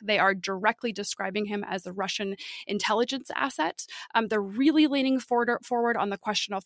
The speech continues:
Paul Manafort and his sort of cou-, the counterintelligence threat posed by Manafort's involvement in the campaign. They say that Manafort's involvement in the G R U hacking and dumping operation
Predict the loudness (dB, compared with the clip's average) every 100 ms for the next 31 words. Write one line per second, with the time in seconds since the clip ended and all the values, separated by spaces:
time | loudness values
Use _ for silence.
0 | -2 -2 -2 -4 -6 -6 -4 -2 -2 -2
1 | -4 -4 -4 -4 -4 -4 -2 0 0 0
2 | -2 0 0 -2 -4 -6 -4 -8 -10 -16
3 | -4 0 0 -2 -16 -18 -2 4 6 6
4 | 4 2 2 2 0 -2 -4 -4 -6 -2
5 | -2 -2 -4 -4 -6 -8 -10 -8 -8 -6
6 | -6 -8 -14 -16 4 4 6 2 4 6
7 | 8 6 4 2 0 -2 -8 -2 2 2
8 | 2 0 0 0 4 4 4 0 -2 -2
9 | -4 -6 -2 0 0 -2 -4 -4 -4 -4
10 | -4 -4 -4 -4 -6 -8 -6 -4 -4 -4
11 | -4